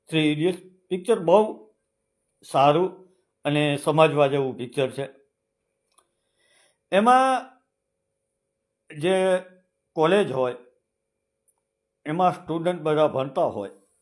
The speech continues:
અને એમાં મેઇન ભૂમિકામાં હોય આમિર ખાન. તો એક ટીચર ક્લાસ લેતા હોય અને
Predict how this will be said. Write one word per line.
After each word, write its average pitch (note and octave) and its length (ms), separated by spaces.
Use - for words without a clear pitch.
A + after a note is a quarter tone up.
અને F3 180
એમાં A3 260
મેઇન F3+ 280
ભૂમિકામાં F#3 760
હોય F#3+ 160
આમિર D#3 340
ખાન. G#2+ 260
તો G3+ 80
એક G#3+ 220
ટીચર A3+ 480
ક્લાસ F#3 300
લેતા D#3+ 260
હોય B2 260
અને F3 280